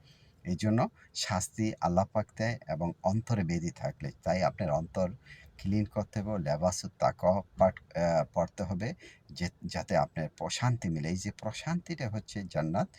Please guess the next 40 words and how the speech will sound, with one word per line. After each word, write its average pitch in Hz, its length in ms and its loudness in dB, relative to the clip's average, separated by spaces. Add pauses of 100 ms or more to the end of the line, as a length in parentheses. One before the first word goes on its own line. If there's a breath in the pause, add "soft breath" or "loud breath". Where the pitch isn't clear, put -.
(240 loud breath)
আর - 140 2
অশান্তিটা 139 640 0
হচ্ছে 139 380 -6
জাহান্নাম। 127 520 -2 (200)
আল্লাহ 87 220 0
পাক 110 180 -4
সুসংবাদ, 87 800 -2
দুঃসংবাদ 87 540 -4
দিচ্ছে। - 360 -10 (340 loud breath)
প্রত্যেকটা 190 440 -2
জিনিস 95 380 0
দেখবেন 80 340 -4
যে 73 200 -4 (460 loud breath)
জুরিয়া, 107 420 4
মানে 76 300 0
জোড়া 104 300 4
জোড়া, 87 340 0 (520)
একটার - 260 -2
সাথে - 260 0
আরেকটা 82 300 4
মিল 73 200 -2
আছে। - 240 -2
পবিত্র 127 260 -8
কোরআনে 139 300 0
আমি 127 200 0
পা-, 90 400 4
পাঠ - 300 4
করলে, 101 260 0
তেলাওয়াত 87 360 2
করলে 98 220 -4
দেখা 82 280 -2
যায় 85 140 -2
যে 80 180 -2 (320 loud breath)
যেখানে 101 320 -2
সুসংবাদ 107 640 2
আসছে 95 280 -2
সেখানে 160 320 -4
আবার 110 140 2
দুঃসংবাদ 71 680 -2
আছে, - 260 -8